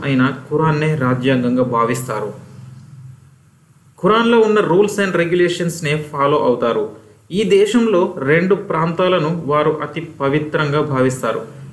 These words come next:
అవి మక్కా మరియు మదీనా. అల్ మజీద్ అల్ నవాబీ అనే ఒక మసీదు ముస్లింల యొక్క అత్యంత పవిత్రమైన ప్రాంతంగా భావిస్తారు.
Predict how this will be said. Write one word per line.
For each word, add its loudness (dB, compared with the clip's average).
అవి 0
మక్కా 0
మరియు 2
మదీనా. 0
అల్ 2
మజీద్ 2
అల్ 2
నవాబీ 2
అనే 0
ఒక -2
మసీదు 0
ముస్లింల 0
యొక్క 2
అత్యంత -2
పవిత్రమైన 0
ప్రాంతంగా 2
భావిస్తారు. -4